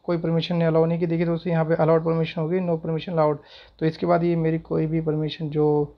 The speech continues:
फाइल्स है वो नहीं रीड कर सकता है। तो दोस्तों आपको क्या करना है, आपको हमेशा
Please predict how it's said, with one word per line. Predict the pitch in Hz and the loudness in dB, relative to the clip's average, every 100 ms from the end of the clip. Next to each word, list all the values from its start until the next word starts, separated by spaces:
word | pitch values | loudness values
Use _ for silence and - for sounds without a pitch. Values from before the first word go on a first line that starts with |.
| - | -2
फाइल्स | 151 147 156 | 0 0 0
है | |
वो | 147 147 | 0 2
नहीं | 147 139 170 | 0 0 0
रीड | 175 175 | 0 0
कर | 185 | -2
सकता | 170 180 165 175 | -4 -4 0 2
है। | 185 202 | 2 -2
तो | - _ _ _ _ _ _ _ _ 170 | -6 _ _ _ _ _ _ _ _ -6
दोस्तों | 180 190 185 | -4 2 2
आपको | 170 185 | 2 -2
क्या | 175 - 175 | -4 0 0
करना | 175 175 170 170 | 0 -2 0 0
है, | 185 196 | 0 2
आपको | 170 165 - 170 | 2 0 -2 -4
हमेशा | 135 165 175 - 180 | -2 0 0 2 0